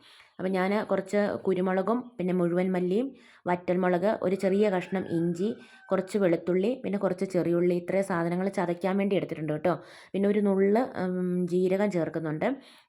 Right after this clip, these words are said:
ജീരകം കൂടിപ്പോകണ്ട, ഇത്രയും മാത്രം ചേർത്താൽ മതി. ഇനിയിപ്പം മല്ലിയും ഈ ജീരകവും ഇല്ലാതെ ബാക്കി സാധനങ്ങൾ ഇട്ടിട്ടും ഈ രസം വെക്കാം. ഞാൻ ഈ സ്പൂണിന് രണ്ട് സ്പൂൺ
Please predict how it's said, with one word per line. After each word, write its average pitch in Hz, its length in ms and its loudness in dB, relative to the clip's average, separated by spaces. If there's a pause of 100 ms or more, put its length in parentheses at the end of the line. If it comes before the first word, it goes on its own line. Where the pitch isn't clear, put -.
(160)
ജീരകം 196 380 2
കൂടിപ്പോകണ്ട, 185 540 0 (160)
ഇത്രയും 180 320 -2
മാത്രം 165 320 -4
ചേർത്താൽ 151 360 -6
മതി. 156 180 -2 (460)
ഇനിയിപ്പം 202 400 2
മല്ലിയും 190 400 2 (240)
ഈ 202 40 2 (120)
ജീരകവും 196 460 4
ഇല്ലാതെ 180 380 0
ബാക്കി 175 340 -2
സാധനങ്ങൾ 175 460 -4
ഇട്ടിട്ടും 185 300 -6 (100)
ഈ 190 120 -2
രസം 170 300 -4
വെക്കാം. 156 260 -6 (460)
ഞാൻ 196 100 0 (100)
ഈ - 20 4 (100)
സ്പൂണിന് 196 360 0 (120)
രണ്ട് 180 220 0
സ്പൂൺ 196 200 -2